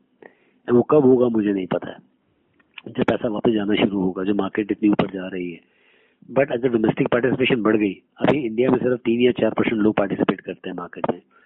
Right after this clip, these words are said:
यूएस में फ़ोर्टी फ़ोर परसेंट है, तो हमें वो फ़ोर्टी फ़ोर परसेंट नहीं चाहिए। अगर ये चार के आठ भी हो गए ना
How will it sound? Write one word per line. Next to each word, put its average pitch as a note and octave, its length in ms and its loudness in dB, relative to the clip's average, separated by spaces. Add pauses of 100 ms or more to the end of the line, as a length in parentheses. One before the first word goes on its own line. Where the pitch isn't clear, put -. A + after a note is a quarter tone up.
(140)
यूएस A#2+ 320 4
में C3+ 80 2
फ़ोर्टी G#2+ 260 -2
फ़ोर G#2 160 -2
परसेंट - 360 -4
है, - 60 -14 (540)
तो C3 60 0
हमें D3 160 4
वो F3 80 6
फ़ोर्टी C#3+ 280 2
फ़ोर D3+ 140 2
परसेंट D3+ 280 0
नहीं D3 100 0
चाहिए। A2+ 240 4
अगर A2 120 0
ये C3 100 4
चार A#2+ 240 -2
के D3 120 -2
आठ B2+ 200 0
भी D#3+ 100 2
हो A#2 180 0
गए G#2 120 -2
ना D#3 200 -4